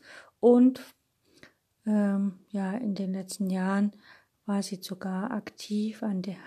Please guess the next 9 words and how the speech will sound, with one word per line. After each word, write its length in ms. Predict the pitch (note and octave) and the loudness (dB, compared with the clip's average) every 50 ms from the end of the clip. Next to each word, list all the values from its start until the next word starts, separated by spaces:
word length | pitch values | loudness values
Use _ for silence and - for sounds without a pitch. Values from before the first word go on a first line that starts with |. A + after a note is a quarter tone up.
| - - | -12 -8
ähm, 420 | - A3 G3+ G3 F#3+ F#3+ F#3 F#3+ F#3 | -6 -6 -4 -4 -4 -6 -6 -8 -8
bei 160 | - G3 F#3 | -8 -10 -8
den 200 | F#3 G3+ F#3+ F#3 | -6 -8 -8 -8
Protesten 720 | - - G3 F#3+ - - G3+ G3 - - - - - G3 | -8 -10 -12 -10 -6 -6 -6 -4 -4 -6 -6 -4 -6 -4
gegen 280 | - G3 F#3 F#3 F#3 F3+ | -2 -2 -4 -4 -4 -6
den 220 | - F#3+ F#3+ G#3+ | -6 -6 -4 -4
ehemaligen 580 | B3 G#3 G3+ G3 F#3+ F#3+ F#3+ F#3 G3 F#3 G#3 F#3 | -4 -4 -4 -4 -4 -6 -6 -8 -8 -8 -10 -12
Präsidenten 760 | - - G3 G3 - G#3 F#3 - G#3+ A3+ B3 B3 - G#3+ | -10 -8 -10 -8 -8 -8 -6 -2 0 0 0 0 -2 -8
Georgiens, 840 | G3 - G3 G3 G3+ G#3 A3 B3+ B3+ - - B3 B3 B3+ C4 - - | -6 -6 -6 -6 -4 -2 -2 -4 -4 -2 2 4 4 4 2 0 -8